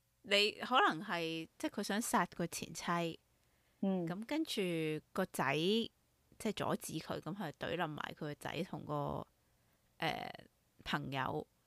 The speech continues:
Speaker 1: 咁啱細女返嚟見到，噉佢不得不殺埋個細女。噉但係另外剩返嗰兩個仔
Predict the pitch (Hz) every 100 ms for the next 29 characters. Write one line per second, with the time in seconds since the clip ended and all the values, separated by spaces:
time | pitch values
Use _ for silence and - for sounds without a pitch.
0 | _ 185 220 247 254 208 175 156 165 185
1 | 190 156 - 147 143 139 170 196 - 175
2 | 190 - 202 - - - - 143 135 135
3 | - - 208 - 160 156 160 156 156 151
4 | 156 151 170 208 208 185 160 160 -